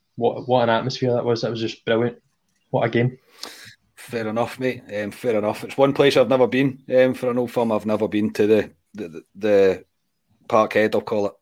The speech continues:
Speaker 2: <laughs> Yeah, I've not, I've not, <laughs> I've not been to Parkhead to,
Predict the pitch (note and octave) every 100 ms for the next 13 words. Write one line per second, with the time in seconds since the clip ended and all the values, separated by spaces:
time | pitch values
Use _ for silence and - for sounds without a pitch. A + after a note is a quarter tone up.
0 | - - A#3+ - C4 A#3 - E3 D3 C#3+
1 | C3+ D3 C3 B2 B2 C#3 - - C#4+ C4
2 | - - D#4 C#3+ C3+ C3+ C3 C#3+ C3+ C3+
3 | C3+ - C3 B2+ C3 A#2